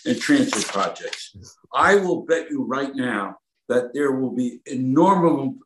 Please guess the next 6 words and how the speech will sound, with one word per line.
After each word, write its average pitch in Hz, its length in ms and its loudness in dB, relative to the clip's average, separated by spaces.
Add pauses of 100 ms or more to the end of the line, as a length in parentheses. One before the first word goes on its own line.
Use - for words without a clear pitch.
innumerable 156 840 2
conflicts 135 920 -6 (260)
and 127 200 2
disagreements 131 920 2 (220)
when 127 220 4
those, 127 240 4